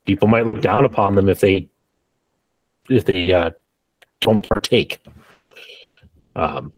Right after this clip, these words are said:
you know, so it's, it's,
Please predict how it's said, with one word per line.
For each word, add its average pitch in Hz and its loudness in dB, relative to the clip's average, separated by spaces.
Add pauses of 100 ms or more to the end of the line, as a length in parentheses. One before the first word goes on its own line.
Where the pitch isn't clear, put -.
(640)
you 135 4
know, - -12
so 110 2
it's, 113 2 (2000)
it's, - -2